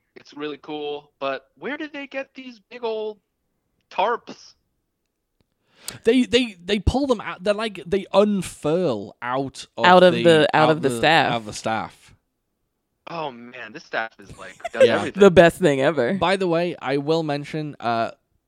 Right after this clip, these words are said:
Speaker 2: like I've mentioned before, Chang Cheh directed this film, who directs the Venoms movies, and there is a Venoms movie called Flag of Iron, where the entire final se-,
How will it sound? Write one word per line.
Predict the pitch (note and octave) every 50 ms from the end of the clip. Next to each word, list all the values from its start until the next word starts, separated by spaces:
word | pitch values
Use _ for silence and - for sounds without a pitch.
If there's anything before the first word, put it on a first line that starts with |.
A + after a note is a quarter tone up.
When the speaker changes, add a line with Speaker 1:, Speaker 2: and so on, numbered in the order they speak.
| _
Speaker 2:
like | - A#2+ B2+ B2+ A#2+
I've | B2+ B2
mentioned | C3+ C3 A#2+ B2 A2+
before, | A2+ G#2 A2+ A2+ A2 A2
Chang | - - C3 C#3+ C#3
Cheh | C3 - B2 A2 A2+
directed | A#2 - C3 C3+ B2+ A#2+ C3+ C3+ B2+
this | B2+ B2+ -
film, | - C#3+ C#3 C#3 C#3+ C#3+ -
who | F2 G#2+ A2 G2
directs | G#2 G#2+ G#2+ F#2+ - -
the | G#2 G2
Venoms | G2+ G2 G2+ G#2 A2 A2+ A#2 A#2
movies, | A#2 B2 A#2+ C3 C3 C3 C3 - - -
and | A2 A2 A2 A2 G#2+ A2 A2 - - - _ _ _ _ _ _ _
there | A2 A2+ B2 B2+ C3+ C#3+ A2+
is | - A#2+ B2 A#2+ B2 -
a | A#2+ A#2+ G#2+
Venoms | G2+ G#2 G#2+ A#2 C#3 E3 F3 D3+ B2 A2+ G#2 - -
movie | G#2+ G2 F#2+ F#2 F#2 F2+ F2+ F#2 E2+ - _
called | - - - - D3 D3 C3 A2+ G2 G#2 F#2 - _
Flag | - - - - - A#2 A#2 B2+ C3 C3+ C3+ C#3 B2 -
of | - - G2 - -
Iron, | F2+ G2 G2 G2+ G#2+ A#2+ B2+ D3 D#3+ D#3+ _ _
where | B2+ A#2+ A2+ G#2+
the | A2+ G#2+ G#2
entire | G#2 G#2 - - - - - B2+ B2+ B2+ B2+ A#2+
final | - - - A#2+ A2+ A#2 A2+ G#2+ G#2+
se-, | - - A#2 A2+ G2+ D#2+